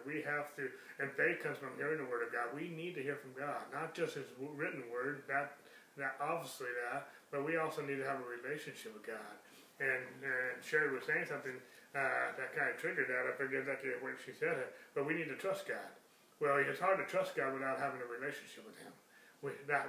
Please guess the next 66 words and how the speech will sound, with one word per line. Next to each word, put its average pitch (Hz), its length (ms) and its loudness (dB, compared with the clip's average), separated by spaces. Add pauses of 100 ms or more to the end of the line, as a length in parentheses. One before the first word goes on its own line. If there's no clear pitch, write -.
relationship 143 720 0
with 120 160 -8
God 120 320 -2
leads 170 400 -6
to 143 160 -6
trusting 180 480 -8
him. 104 160 -14 (400)
How 180 120 4
do 202 120 4
you 190 120 2
know 190 200 4
what - 160 4
change - 360 -4
to 123 120 -8
make? 113 180 -6
How 156 140 0
do 175 80 -2
you 180 80 -2
know 196 200 4
what 170 140 2
direction 135 420 -4
to 117 120 -4
go? 113 160 -2 (400)
There's 160 120 0
so 185 140 4
many 170 140 4
times 165 280 4
I'm 151 140 2
in, 151 120 0 (120)
on 143 80 -2
the 139 60 -2
fork 175 280 2
of 156 80 -4
the 131 60 -4
road, 135 300 0
like, 139 180 -4
"Lord, 156 300 -2
where 160 120 0
do 180 80 -2
I 180 120 0
go? 175 340 0
Left, 165 260 0
right, 160 220 0
or 160 140 -2
stand 160 280 -2
still?" 175 360 -2 (500)
You 127 100 -4
know, 143 380 -2
and, 131 180 0
uh, 127 120 2 (340)
uh, 139 220 2
we 160 120 2
have 170 260 2
to 175 60 2
have 156 160 2
a 147 60 0
relationship 143 680 -2
with 123 100 -10
God. 123 240 -2
Jesus 180 300 -6
didn't 165 200 -4
do 151 160 -4
anything 165 580 0
he 131 80 -6
didn't 135 240 -4
hear 123 160 -4